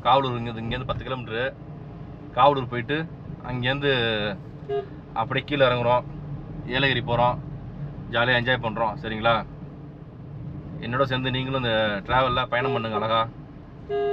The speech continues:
இந்த வீடியோ வந்து ஸ்கிப் பண்ணாம ஃபுல்லா பாருங்க. மக்கள், நம்ம அப்படியே இங்க காவலூர்ட்ட வந்துட்டோம். இங்க பாத்தீங்கன்னா ஒரு அப்சர்வேட்டரி இருக்கு. இது வந்து சனிக்கிழமை மட்டும் தான் அலோவ் பண்ணுவாங்க. இப்ப நம்ம கேட்டு பார்த்தோம்,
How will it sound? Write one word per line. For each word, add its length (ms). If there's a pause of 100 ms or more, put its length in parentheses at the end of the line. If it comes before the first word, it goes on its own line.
(3000)
இந்த 140
வீடியோ 220
வந்து 180
ஸ்கிப் 240
பண்ணாம 280
ஃபுல்லா 140
பாருங்க. 420 (1300)
மக்கள், 240
நம்ம 180
அப்படியே 200
இங்க 320
காவலூர்ட்ட 320
வந்துட்டோம். 420 (680)
இங்க 220
பாத்தீங்கன்னா 180
ஒரு 220
அப்சர்வேட்டரி 400
இருக்கு. 340 (560)
இது 80
வந்து 180
சனிக்கிழமை 420
மட்டும் 200
தான் 40
அலோவ் 140
பண்ணுவாங்க. 520 (220)
இப்ப 120
நம்ம 220
கேட்டு 180
பார்த்தோம், 400